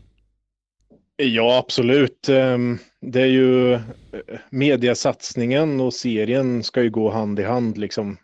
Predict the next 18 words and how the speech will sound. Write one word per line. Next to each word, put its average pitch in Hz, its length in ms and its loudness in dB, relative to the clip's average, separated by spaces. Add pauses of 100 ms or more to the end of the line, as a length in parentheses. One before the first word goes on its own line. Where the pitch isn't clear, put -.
(100)
ehm, 107 580 -8 (420)
och 113 120 -2
växa 117 320 -2
tillsammans. 117 760 -4 (140)
Ehm, 113 480 -4 (380)
och 113 80 -2
det 127 80 0
tycker 127 260 -2
jag 113 60 2
att - 80 -10
vi, 113 260 -2 (400)
vi 131 140 -4
gör 127 320 2
nu 110 180 -4
också 110 300 -8
till - 140 -14
nästa 120 240 -8
år. 110 160 -4